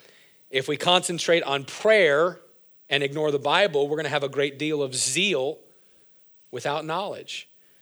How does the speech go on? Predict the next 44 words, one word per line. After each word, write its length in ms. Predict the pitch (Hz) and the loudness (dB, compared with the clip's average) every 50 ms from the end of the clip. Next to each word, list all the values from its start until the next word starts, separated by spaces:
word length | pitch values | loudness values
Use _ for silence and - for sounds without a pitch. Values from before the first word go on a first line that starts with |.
| _ _ _ _ _ _ _ - | _ _ _ _ _ _ _ -6
We 120 | 127 139 | -4 -2
read 200 | 135 143 165 175 | 0 2 2 2
the 80 | 165 170 | 2 4
Word 160 | 160 170 165 | 4 4 4
of 120 | 160 143 139 | 4 4 2
God 300 | 151 147 151 170 175 - | 4 4 6 4 4 0
to 80 | 160 143 | -4 -2
grow 240 | 135 156 156 156 | 2 2 4 4
in 60 | 151 139 | 2 0
our 100 | 131 123 | -2 -4
faith, 680 | - - - 208 208 170 135 147 113 - - - - - | -6 -4 -2 0 0 2 0 -2 -6 -10 -14 -20 -14 -6
but 260 | 113 139 139 127 117 120 | -4 -2 -2 -2 -2 0
then 400 | 175 185 170 165 170 170 160 139 | 2 2 4 2 2 0 -2 -2
we, 460 | 151 156 156 156 156 156 156 156 - _ _ _ _ _ _ _ _ - | -2 0 0 0 0 -2 -4 -8 -14 _ _ _ _ _ _ _ _ -6
in 180 | 147 143 143 | -6 -6 -4
faith, 400 | 135 - - 175 170 170 165 170 | -4 -2 0 2 2 0 0 -4
go 100 | - 156 | -4 -4
to 80 | 147 143 | -4 -2
God 280 | 139 143 143 139 135 - _ _ _ _ | 0 0 0 0 -2 -6 _ _ _ _
in 200 | 135 123 117 113 | -10 -10 -8 -10
prayer, 580 | - - - - 190 180 151 113 104 110 131 - _ _ _ _ _ _ _ _ _ _ _ _ _ _ - | -12 -8 -4 -2 0 0 0 -2 -4 -8 -12 -14 _ _ _ _ _ _ _ _ _ _ _ _ _ _ -4
asking 480 | 139 147 170 180 175 - - - 147 123 | 0 0 0 0 0 -4 -6 -8 -10 -8
Him 300 | 110 127 117 120 131 123 | -8 -10 -10 -10 -12 -12
to 120 | - 143 | -12 -12
lead 300 | 135 135 151 170 165 - | -12 -10 -10 -8 -6 -6
us, 240 | 101 92 90 - - | -6 -6 -8 -10 -8
asking 420 | - 131 139 156 156 - - 151 | -6 -4 -4 -4 -4 -6 -8 -8
Him 160 | 139 139 131 | -8 -8 -8
to 140 | - - 120 | -10 -12 -12
direct 480 | 123 123 131 131 143 156 160 160 - 139 | -8 -6 -4 0 2 2 2 0 -2 -6
us. 220 | 117 107 98 - 131 | -6 -6 -6 -8 -8
And 80 | 123 | -8
I 20 | 120 | -8
appreciate, 600 | 117 - - 101 - - 139 131 127 123 110 - - - - - - - - _ | -6 -6 -6 -6 -4 -4 -2 -2 -2 -2 -4 -10 -18 -20 -20 -20 -20 -20 -16 _
uh, 500 | - 123 120 117 117 113 117 113 113 117 110 - | -6 -4 -2 -2 -2 -2 -2 -4 -6 -8 -8 -4
something 360 | - 170 165 - 160 143 139 | -4 -4 -2 -2 -4 -6 -6
my 160 | 131 127 127 | -4 -6 -2
dad 320 | 117 131 147 151 156 143 | 2 2 4 4 4 2
mentioned 340 | 139 147 143 - - 139 131 | 0 -4 -4 -4 -6 -6 -4
last 340 | 131 139 147 143 - - - | -4 -2 -2 -2 -2 -4 -4
week 220 | 160 175 175 - | -4 -4 -2 -2
in 100 | 151 143 | -4 -4
the 60 | 139 131 | -4 -4
message, 600 | 131 147 165 160 - - 156 139 131 - - | -4 -2 -2 -2 -2 -2 -4 -4 -6 -8 -12